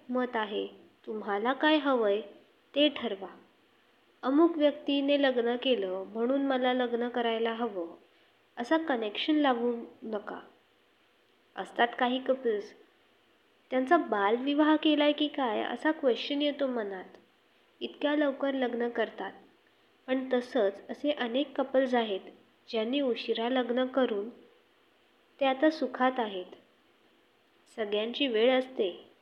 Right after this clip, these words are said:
ती वेळ आली कीच लग्न होतं. जबरदस्ती कितीही काही केलं तरी नियतीने जे ठरवलंय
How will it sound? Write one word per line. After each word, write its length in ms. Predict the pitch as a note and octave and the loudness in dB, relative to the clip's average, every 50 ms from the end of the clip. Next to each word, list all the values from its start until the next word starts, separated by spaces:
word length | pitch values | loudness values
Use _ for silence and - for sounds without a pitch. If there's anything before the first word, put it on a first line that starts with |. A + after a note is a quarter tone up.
| _ - | _ -10
ती 60 | - | -4
वेळ 240 | A#3+ A#3 A#3 A#3+ B3+ | 0 2 4 4 4
आली 400 | - - A3 A3 A3 G#3 F#3+ G#3+ B3 - - - _ _ _ _ - | 2 0 -2 -2 -2 -4 -4 -6 -8 -12 -16 -20 _ _ _ _ 0
कीच 240 | - E4 E4 E4 - | 2 2 2 4 4
लग्न 280 | D#4 C#4+ C4 A#3+ A#3 A#3 | 2 2 2 2 0 -4
होतं. 380 | A3+ A3 G#3+ G#3+ - - - E4+ - - _ _ _ _ _ _ _ _ _ _ _ _ _ - G3+ | -4 -6 -6 -10 -12 -12 -16 -20 -20 -20 _ _ _ _ _ _ _ _ _ _ _ _ _ -8 -4
जबरदस्ती 680 | - G3+ G3 G3+ G#3 G#3+ A3+ A3+ A3+ A#3 A#3 - - C4 | -2 -2 0 0 -2 0 0 0 0 0 -2 -4 -6 -6
कितीही 540 | B3+ C4 - A#3+ A3+ - A3+ A3 B3 C4 B3+ C4 | -4 -4 -6 -8 -8 -6 -6 -4 -4 -4 -4 -4
काही 300 | B3 G#3+ G#3 G#3+ A#3 B3 | -4 -4 -4 -4 -6 -6
केलं 420 | A#3+ - B3+ A#3+ G3 F#3+ F3+ F#3 A#3 - - - - - - _ _ - | -4 0 2 2 2 2 0 -4 -4 -8 -12 -20 -20 -20 -20 _ _ -2
तरी 200 | B3+ B3+ C4 C4 | 0 0 0 0
नियतीने 640 | B3 A#3+ A3 G#3+ G#3+ A3+ A3+ - C4+ C4+ C4+ C#4+ C#4 | -2 -4 -4 -4 -4 -4 -4 -4 -4 -2 0 0 0
जे 180 | B3+ C4+ C#4+ | 2 2 0
ठरवलंय 640 | C#4+ - A#3+ B3 A3 G#3+ G#3+ A3+ A#3+ B3 A#3+ G#3 F#3+ | 0 0 0 0 2 2 2 0 0 0 -2 -2 -2